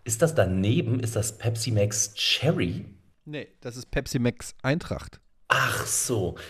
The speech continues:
Speaker 1: Gibt's
Speaker 2: sind
Speaker 1: denn
Speaker 2: ja
Speaker 1: Pepsi
Speaker 2: offizieller
Speaker 1: Max?
Speaker 2: Sponsor von der Eintracht und haben die
Speaker 1: Genau.
Speaker 2: mir so eine Eintracht Pepsi Max Dose
Speaker 1: Aber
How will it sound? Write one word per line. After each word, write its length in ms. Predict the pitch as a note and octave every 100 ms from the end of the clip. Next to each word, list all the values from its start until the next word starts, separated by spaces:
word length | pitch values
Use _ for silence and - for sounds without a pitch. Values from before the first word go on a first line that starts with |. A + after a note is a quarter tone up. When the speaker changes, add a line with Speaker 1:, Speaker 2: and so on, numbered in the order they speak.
| -
Speaker 1:
Gibt's 140 | C3 A#2+
Speaker 2:
sind 140 | D3
Speaker 1:
denn 60 | D3+
Speaker 2:
ja 40 |
Speaker 1:
Pepsi 160 | A2+ A#2
Speaker 2:
offizieller 280 | D3+ D#3 C#3+
Speaker 1:
Max? 80 | C3+
Speaker 2:
Sponsor 420 | - D3 C#3 B2
von 200 | - A#2+
der 120 | G#2
Eintracht 560 | B2 C#3 - G2+ - -
und 220 | A2 F#2+ -
haben 120 | A2
die 60 | A2
Speaker 1:
Genau. 140 | A2
Speaker 2:
mir 100 | A2
so 100 | A2
eine 280 | G#2+ - -
Eintracht 380 | C3+ - A2 -
Pepsi 300 | - - A2
Max 520 | A2 - - - - _ _ _ _ -
Dose 260 | - G2
Speaker 1:
Aber 60 | A2